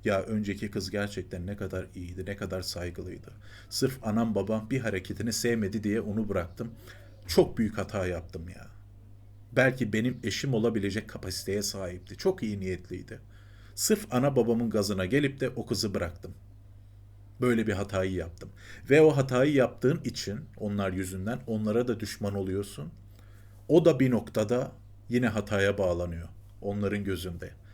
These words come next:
Biz çocuğumuza böyle yapmasaydık çocuğum bizden nefret etmeyecekti. Belki o kızla güzel bir hayatı olacaktı. Ana baba olarak çok büyük hata yaptık ya. Bundan ders almalıyız. Bir daha çocuğumuzun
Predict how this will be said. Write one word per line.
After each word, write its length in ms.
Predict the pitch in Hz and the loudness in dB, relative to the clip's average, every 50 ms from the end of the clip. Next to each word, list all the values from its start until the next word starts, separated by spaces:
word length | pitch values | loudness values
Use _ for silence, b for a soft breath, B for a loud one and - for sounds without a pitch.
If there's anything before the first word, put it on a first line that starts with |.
| B B B B | B B B B
Biz 200 | - 135 131 135 | 2 2 2 2
çocuğumuza 520 | - - 113 101 101 104 101 92 92 92 90 | 0 0 0 2 2 2 2 2 0 2 4
böyle 200 | 104 107 101 101 | 4 4 6 6
yapmasaydık 840 | 107 120 117 - 120 113 - - 113 110 107 104 117 - - - b b b b b b b b - | 4 2 2 -2 -4 -4 -2 -2 -2 -2 -2 -4 -8 -10 -10 -16 b b b b b b b b -6
çocuğum 400 | - - 104 95 101 98 95 92 | -2 -2 0 2 2 2 2 2
bizden 340 | 98 95 - 95 92 90 | 0 0 0 0 0 2
nefret 320 | 92 90 - - 104 98 117 | 0 -2 0 -2 -2 0 0
etmeyecekti. 680 | 110 107 - 117 107 98 110 107 104 - 127 123 120 | -2 -2 -2 -4 -2 -2 -2 -4 -4 -6 -6 -2 0
Belki 260 | 104 101 101 101 107 | 2 2 2 2 2
o 100 | 101 101 | 0 0
kızla 220 | - 104 92 92 90 | 0 -2 -2 -2 -2
güzel 320 | 90 90 95 98 104 104 | -2 0 0 0 0 0
bir 60 | 107 | 0
hayatı 380 | 98 104 104 101 101 101 - 127 | -2 0 0 0 -2 -2 -2 -4
olacaktı. 580 | 117 107 101 101 110 107 104 - - - - - B B B B B B B B B B B - | -2 -2 -2 -4 -4 -6 -8 -8 -10 -12 -12 -12 B B B B B B B B B B B -2
Ana 220 | 170 170 160 139 | 2 2 4 6
baba 180 | 151 147 135 143 | 6 6 6 6
olarak 360 | 131 127 123 117 113 110 - | 6 6 4 4 2 0 -2
çok 260 | - 131 127 131 - | -4 -4 -4 -4 -6
büyük 180 | 104 98 98 - | -8 -8 -8 -8
hata 260 | 98 - - 98 85 | -10 -8 -8 -10 -10
yaptık 340 | 85 82 87 - - - - - - - | -10 -10 -12 -14 -16 -18 -18 -18 -18 -18
ya. 60 | - - - - b b b b b b b b - - - - - - - - | -18 -18 -18 -20 b b b b b b b b -20 -20 -20 -20 -20 -20 -12 -8
Bundan 320 | 120 117 110 107 104 104 | -6 -2 0 0 0 2
ders 260 | 101 98 95 90 - - | 2 2 2 0 -2 -2
almalıyız. 580 | 87 85 87 85 87 - - - - - - b b b b - - | -2 -4 -6 -8 -10 -12 -12 -14 -14 -14 -16 b b b b -4 2
Bir 220 | 117 123 123 113 | 4 4 6 6
daha 240 | 110 92 92 101 101 | 4 0 0 -2 -4
çocuğumuzun 640 | - - 113 98 98 98 95 95 95 95 - 110 107 | -2 -2 -2 0 0 -2 -2 -2 -4 -4 -6 -6 -8